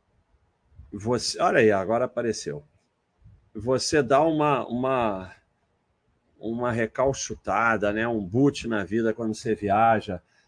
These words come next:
É o verdadeiro descanso, mas a maioria das pessoas não sabe viajar e faz tanto rolo que a viagem acaba virando estresse. Então, vamos tentar aqui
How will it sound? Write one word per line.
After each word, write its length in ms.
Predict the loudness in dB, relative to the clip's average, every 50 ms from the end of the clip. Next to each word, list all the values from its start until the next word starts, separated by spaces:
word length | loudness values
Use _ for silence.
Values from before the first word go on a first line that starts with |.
| _ _
É 120 | 0 2 2
o 40 |
verdadeiro 640 | 2 4 2 2 4 4 2 4 6 6 6 6 6
descanso, 800 | 4 2 0 0 0 2 4 6 8 8 8 8 6 2 2 4
mas 320 | 6 8 8 8 8 8
a 80 | 8 8
maioria 420 | 8 8 8 8 10 10 10 8
das 220 | 8 6 2 0 -2
pessoas 400 | -4 -4 -2 -2 -2 0 0 0
não 140 | 0 -2
sabe 420 | -2 0 4 6 8 8 8 6 4
viajar 640 | 4 6 6 6 6 6 6 6 6 6 4 0 _ _ _ -20 -20 _ _ _ _ _ _ _ -20 _ -20 _ _ _ _ -8
e 220 | -4 -2 -2 -2
faz 320 | 0 2 2 2 2 0 0
tanto 400 | 2 4 4 4 2 0 -2 -2
rolo 560 | 4 6 6 8 8 6 4 0 -4 -8 _ _ _ _ _ _ _ _ _
que 80 | 0 2
a 80 | 2
viagem 480 | 2 2 2 4 4 4 4 2 0 -2
acaba 300 | -2 -2 -2 0 0 0
virando 340 | 2 4 4 4 4 2 -2
estresse. 800 | -4 -4 0 4 8 8 8 8 6 4 -2 -6 -8 -8 -10 -12 _ _ _ _ _ _ _ _ _ _ _ _ _ -10
Então, 440 | -10 -6 -2 0 2 4 4 2 2
vamos 280 | 2 2 2 2 0
tentar 440 | 0 0 0 0 0 2 4 4 4
aqui 400 | 4 2 0 -2 0 2 2